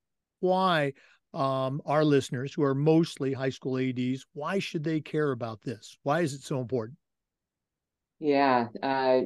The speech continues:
Speaker 2: you're right. We, we offer in-person as well as virtual programs throughout the year, Jake.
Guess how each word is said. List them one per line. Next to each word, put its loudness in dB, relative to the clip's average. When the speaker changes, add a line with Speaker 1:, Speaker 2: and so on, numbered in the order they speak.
Speaker 2:
you're 4
right. 8
We, 6
we 4
offer 2
in-person 4
as 0
well 2
as 0
virtual -2
programs 0
throughout 0
the -8
year, 2
Jake. 2